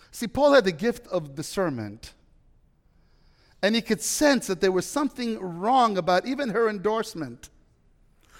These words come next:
Paul knew that ultimately they would be discredited by their association with her. It wasn't about her association with them. It was about her, their association with her. Are you following what I'm saying here?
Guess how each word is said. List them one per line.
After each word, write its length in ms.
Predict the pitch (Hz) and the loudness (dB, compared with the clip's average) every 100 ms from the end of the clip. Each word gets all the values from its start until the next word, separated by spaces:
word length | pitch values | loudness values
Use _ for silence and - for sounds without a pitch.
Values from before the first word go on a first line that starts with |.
| - | -8
Paul 300 | - 294 311 | 4 8 8
knew 500 | 277 269 285 220 180 - - - | 8 6 6 6 4 0 -14 2
that 280 | 220 220 - | 4 4 8
ultimately 720 | 277 302 285 220 196 196 190 - - - | 12 12 12 0 0 -2 -4 -8 -10 6
they 160 | 254 | 6
would 180 | 285 214 | 6 2
be 100 | 220 | 2
discredited 960 | 190 208 - - 277 262 196 156 143 - - | 4 2 0 4 6 8 6 4 0 -6 4
by 160 | 190 185 | 8 8
their 280 | 196 247 233 | 10 8 8
association 880 | - 226 208 202 196 196 - 160 147 | 4 4 4 2 2 2 0 -4 0
with 200 | 180 - | 0 0
her. 320 | 143 104 85 - _ _ _ _ _ _ _ _ _ _ - | -2 -2 -12 -20 _ _ _ _ _ _ _ _ _ _ 2
It 120 | 220 | 4
wasn't 280 | 277 339 285 | 6 6 6
about 240 | 262 254 | 10 10
her 220 | 214 277 247 | 12 12 12
association 760 | - 233 - 220 214 - 196 | 8 6 6 2 2 0 -4
with 200 | 165 151 | -4 4
them. 360 | 269 269 196 180 - - | 6 8 6 0 -8 0
It 100 | 220 | 2
was 140 | 214 | 4
about 220 | 208 214 | 8 8
her, 160 | 196 196 - - | 8 2 -6 2
their 260 | 208 285 | 10 10
association 720 | 240 208 208 - 196 185 180 160 - | 10 4 0 0 -4 -4 -6 -10 -6
with 120 | 190 220 | -2 2
her. 160 | 185 - | 0 2
Are 60 | 202 | 0
you 120 | 226 | 2
following 320 | 226 240 254 | 2 2 2
what 100 | 240 | 0
I'm 60 | 226 | -2
saying 380 | - 226 165 123 | -2 -4 -4 -6
here? 240 | 117 101 | -10 -12